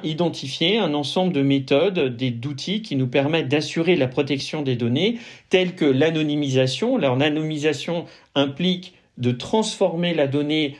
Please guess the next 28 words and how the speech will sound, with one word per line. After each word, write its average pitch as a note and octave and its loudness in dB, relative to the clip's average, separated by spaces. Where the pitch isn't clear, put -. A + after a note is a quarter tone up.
pour F3+ -4
que - 0
on C#3 -2
puisse G#3+ -2
utiliser F#3 0
la D3+ 2
partie F3+ 0
analytique, E3 -2
mais C3+ 4
sans A3 0
que G3 2
on D3 -2
puisse F3 -4
identifier C#3 -2
la B2 2
personne, F3 0
ou A3 2
on G#3+ 4
a F#3 4
des F3+ -2
cas F#3 2
de D3+ -2
pseudo-anonymisation D3 0
qui C#3+ -8
consistent C3 -6
à A#2+ -2
anonymiser E3 0
lorsque F3+ 0